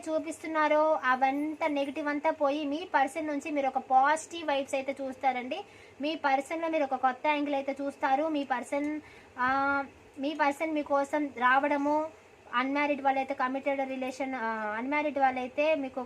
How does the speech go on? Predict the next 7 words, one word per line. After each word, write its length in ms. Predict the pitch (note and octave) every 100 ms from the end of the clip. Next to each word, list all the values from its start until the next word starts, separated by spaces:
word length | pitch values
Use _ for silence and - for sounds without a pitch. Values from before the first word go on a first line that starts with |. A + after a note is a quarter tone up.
| B3+
కమ్-, 260 | A#3+ A#3 A#3
కమిట్మెంట్ 480 | B3 C#4 D4 C#4+ C4+
ఇవ్వడము, 420 | A#3+ C4+ C4+ C#4+ D#4 D#4+ - - - B3+
మ్యారీడ్ 340 | C4 D4 D4 D4
వాళ్ళైతే 440 | C#4+ C#4+ C#4+ D4+ C#4+
మీ 60 | C4+ B3+
దగ్గరికి 300 | B3 C4